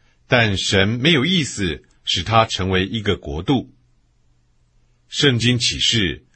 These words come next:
神的心意是要兴起大卫，借着大卫建立一个国度。当神拣选亚伯拉罕时，神的目的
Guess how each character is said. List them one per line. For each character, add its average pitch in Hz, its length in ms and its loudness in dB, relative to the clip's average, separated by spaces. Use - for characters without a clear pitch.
神 160 240 2
的 175 100 4
心 190 260 0
意 131 360 0
是 - 180 -2
要 98 180 4
兴 185 280 0
起 143 180 -4
大 123 240 0
卫， 113 320 0
借 214 160 0
着 131 140 0
大 151 240 4
卫 120 320 2
建 113 380 -2
立 87 180 -6
一 101 140 -8
个 92 120 -6
国 82 220 -10
度。 110 320 -4
当 131 260 4
神 113 460 4
拣 139 260 2
选 117 360 2
亚 80 160 -2
伯 101 120 -2
拉 147 140 4
罕 143 240 0
时， 90 480 -4
神 156 240 2
的 196 60 6
目 196 200 6
的 117 380 2